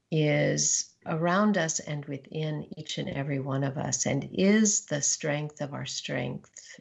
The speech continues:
It is the light of the world. And as, you know, the saints have taught in our Kriya Yoga tradition,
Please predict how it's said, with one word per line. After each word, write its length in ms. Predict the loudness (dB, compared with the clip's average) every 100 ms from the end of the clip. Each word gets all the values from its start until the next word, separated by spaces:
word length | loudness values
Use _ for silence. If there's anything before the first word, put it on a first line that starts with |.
| -4
It 140 | -2
is 280 | 0 0 -2
the 140 | -4
light 760 | -4 -2 0 0 0 -4 -8 -10 _ -2
of 380 | 0 0 -2 -6 _ _ -8
the 180 | -4 -2
world. 640 | 0 0 0 -2 -6 -10 _ -20 -20 -18 -18 -18 -20 _
And 500 | 4 6 6 4 2
as, 560 | -2 0 2 2 0 -4 _ _ -4
you 140 | 0
know, 540 | 0 0 0 0 -2 -6 _ _ _ _ -20 -18 -18 -18 _
the 260 | -6 0 2
saints 420 | 4 4 4 0
have 180 | -2 -4
taught 720 | -8 -2 0 0 0 -2 -6
in 260 | -6 -4 -2
our 200 | -4 -4
Kriya 320 | -2 0 2
Yoga 240 | 0 -2
tradition, 960 | -2 -4 0 0 2 2 2 2 0